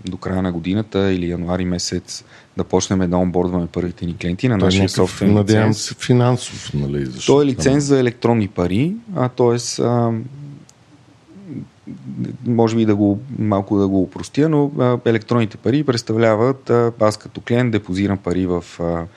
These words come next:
Speaker 1: някаква банка, която е, а, трета банка, не е свързана с нас. На базата на този депозит ние издаваме електронни пари, които се зареждат по картата, да било то Visa,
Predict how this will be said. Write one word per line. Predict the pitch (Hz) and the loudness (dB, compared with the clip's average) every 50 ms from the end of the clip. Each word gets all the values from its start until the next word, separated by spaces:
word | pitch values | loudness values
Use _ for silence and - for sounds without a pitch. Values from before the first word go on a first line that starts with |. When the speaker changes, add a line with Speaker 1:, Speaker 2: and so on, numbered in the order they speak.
| - - - - - _ _ - | -20 -20 -20 -20 -20 _ _ -4
Speaker 1:
някаква | 92 87 90 - - - 90 87 85 | -2 -2 -2 -2 -2 -2 -2 -2 0
банка, | 85 82 95 92 90 - 90 | 0 0 0 0 0 -2 -8
която | - - 82 82 - - 87 85 85 82 82 82 82 | -8 -6 -6 -6 -6 -4 -4 -4 -2 -2 -2 -2 -4
е, | 80 80 78 - - | -4 -6 -6 -8 -6
а, | - 87 | -6 -6
трета | - - - 87 - - | -6 -4 -6 -6 -6 -8
банка, | - - 82 85 - - | -8 -6 -6 -6 -4 -6
не | 85 85 | -6 -6
е | 85 | -6
свързана | - - - 76 76 73 76 - - | -8 -8 -10 -10 -10 -10 -12 -14 -14
с | - - - - | -12 -12 -6 -2
нас. | 135 147 170 160 - - - - - - - _ _ - | 0 0 0 0 -2 -8 -14 -18 -20 -20 -20 _ _ -4
На | 117 107 | -2 2
базата | 104 110 110 110 107 101 104 98 | 4 4 4 4 2 -2 -2 -2
на | 92 90 | -2 -2
този | - - 95 92 87 | 0 0 0 0 0
депозит | 85 - - 131 139 139 135 135 127 120 | -2 -2 0 2 2 2 2 -2 -2 -2
ние | 107 104 | -2 -2
издаваме | 104 98 107 98 98 95 87 82 | 0 0 0 0 0 0 -2 -4
електронни | 78 78 - - 120 135 147 139 | -6 -6 -4 -2 0 0 0 0
пари, | 131 - 127 127 123 123 120 | -2 0 0 0 0 0 -2
които | 123 - 110 104 - - | -2 -2 -4 -4 -4 -6
се | - 85 | -6 -4
зареждат | 87 90 90 95 101 98 92 90 - | -2 -2 0 0 0 0 -2 -6 -10
по | - - 90 90 90 85 - - - - - - _ _ | -6 -4 -2 -2 -2 -4 -6 -10 -20 -20 -20 -20 _ _
картата, | - 85 82 87 - - - - 127 127 127 123 127 127 | -2 0 0 0 -2 -8 -6 -2 0 2 2 2 0 -2
да | 117 98 92 | -4 -6 -4
било | 90 90 90 | -2 -2 -2
то | 90 - 82 | -2 -4 -6
Visa, | 80 82 95 110 113 117 110 110 | -6 -4 -4 -4 -2 0 0 0